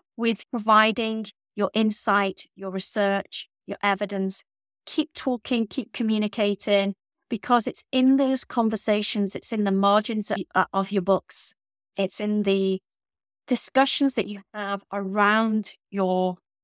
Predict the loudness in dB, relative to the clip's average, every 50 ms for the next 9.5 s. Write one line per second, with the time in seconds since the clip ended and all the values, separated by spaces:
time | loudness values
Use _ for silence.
0 | _ _ _ _ _ _ _ _ _ -4 0 2 4 4 4 4 2 0 -6 -10
1 | -8 -8 -8 -4 -6 -6 -4 -2 0 2 4 4 4 2 2 -2 -2 -2 -4 _
2 | _ -6 0 0 0 0 0 -4 -10 -10 _ -6 -4 -2 0 0 0 0 2 2
3 | 2 0 0 -2 -6 -6 -6 -10 -6 -6 -8 -8 -8 -10 -6 -4 -2 -2 -2 -2
4 | -4 -8 -6 -4 -4 -4 -4 -4 -2 0 2 2 2 2 0 -4 -6 -6 _ _
5 | _ _ _ _ _ _ _ _ _ _ _ _ _ _ _ _ _ _ _ _
6 | _ _ -10 -8 -8 -6 -4 -2 -4 -2 0 2 2 2 2 2 -2 -2 -6 _
7 | _ _ -16 -8 -8 -8 -6 -4 -4 -4 -4 -2 -2 -2 0 0 -2 -4 _ _
8 | -8 -8 -6 -2 0 0 0 0 0 -2 0 0 -2 -2 0 0 2 2 2 0
9 | -2 -4 -2 0 0 0 0 0 -8